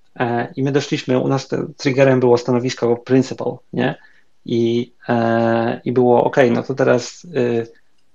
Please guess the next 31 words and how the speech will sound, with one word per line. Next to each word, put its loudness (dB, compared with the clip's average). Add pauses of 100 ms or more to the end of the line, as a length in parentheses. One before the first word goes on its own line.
(160)
czego 2
my 4
wymagamy 0
od -4
kogoś, -2
kto -6
jest -8
principal, 0 (240)
bo 0
nie 2
wymagamy, 0
żeby -2
szybciej -6
pisał -2
kod, -6
nie? -4
<laughs> -16 (1080)
E, 0
i, -6
i -6
tam 2
była 2
długa 2
rozmowa 0
na -2
ten -8
temat -4
i -10
myślenie -4
nad -4
tym. -4